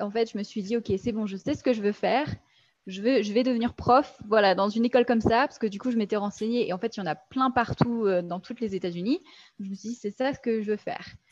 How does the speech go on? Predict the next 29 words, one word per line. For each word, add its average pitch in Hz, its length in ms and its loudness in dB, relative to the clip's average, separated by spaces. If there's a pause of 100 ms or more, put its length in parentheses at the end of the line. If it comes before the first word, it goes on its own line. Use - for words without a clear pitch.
(440)
À 214 100 -2
partir 240 340 0
de 240 80 2
là, 277 140 4
je 254 80 0
me 220 60 0
suis 220 180 -6
dit, « 202 140 -2
OK, 214 240 2
bon, 165 160 -6
il 180 80 -4
me 202 60 -6
faut - 120 0
un 233 120 4
master 196 500 -2
quand 220 100 0
même, 269 380 2
et 175 220 -4
qu'est-ce 269 200 -2
que 233 100 0
je - 140 -10
fais ? » 120 200 -6 (120)
Donc, 202 180 -8
à 196 100 0
la 214 100 2
base, 285 220 0
je 254 60 0
m'étais 214 240 -2
dit, 240 360 -4